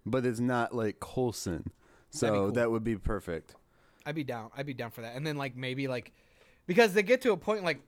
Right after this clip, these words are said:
Speaker 2: 'cause the whole point with Skrulls is that they, they take on the identity
Speaker 1: Mm-hmm.
Speaker 2: to a point where they legitimately believe that they are that person, which is, that's super cool. I don't know if the m-, Captain Marvel movie explored that at all, but, like, in the cartoons and stuff, that's the point, is, like,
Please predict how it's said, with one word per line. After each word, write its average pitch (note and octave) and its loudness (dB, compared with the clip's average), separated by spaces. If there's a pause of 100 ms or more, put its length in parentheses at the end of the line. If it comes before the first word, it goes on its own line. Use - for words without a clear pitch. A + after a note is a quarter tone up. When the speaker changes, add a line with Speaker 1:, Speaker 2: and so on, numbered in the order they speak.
(140)
Speaker 2:
'cause F3 0
the G3 2
whole A3 4
point F#3+ 0
with D3+ -8
Skrulls F3+ 0
is D3 -6
that C#3+ -2
they, C3 -4
they C3+ -2
take D#3 -2
on D#3 0
the C#3 -4
identity C3 -6 (160)
Speaker 1:
Mm-hmm. A2+ 0
Speaker 2:
to A3 6
a G3 4
point A#3+ -2
where G#3+ 2
they F3+ 2
legitimately E3 0
believe C3+ -6
that B2+ -8
they A#2+ -6
are G#2+ -8
that F#2 -12
person, F#2 -16 (580)
which C#3+ -4
is, C3+ -6 (180)
that's F3+ 0
super F3+ -4
cool. E3+ -4
I E3 2
don't G#3 0
know F#3+ -2
if F3 -4
the E3+ -2
m-, D3+ -4 (260)
Captain F3 -4
Marvel D3+ -2
movie D#3+ -4 (180)
explored E3 -6
that F#3+ -2
at G3+ -6
all, G#3 -2 (320)
but, D3+ -2
like, C#3+ -2
in E3+ -4
the D#3+ -4
cartoons G3+ -6
and D3+ -10
stuff, C#3 -8
that's F3 -2
the C3 -12
point, C#3 -10
is, B2+ -8
like, C3 -8